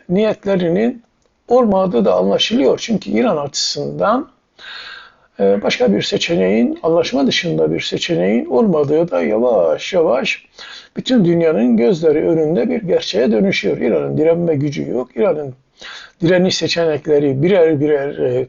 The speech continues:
kırıldı. İran devam ederse, e, fiilen bir rejim değişikliğine, e, girecek. Ülkesinin bütünlüğünü,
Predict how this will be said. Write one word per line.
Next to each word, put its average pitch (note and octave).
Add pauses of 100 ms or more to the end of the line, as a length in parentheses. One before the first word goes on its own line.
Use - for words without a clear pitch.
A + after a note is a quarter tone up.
kırıldı. A#3 (920)
İran F3 (160)
devam F#3
ederse, D3+ (420)
e, F#3+
fiilen D#3+
bir D3+
rejim D#3+
değişikliğine, C#3+ (120)
e, C3
girecek. G#3 (340)
Ülkesinin E3+
bütünlüğünü, D3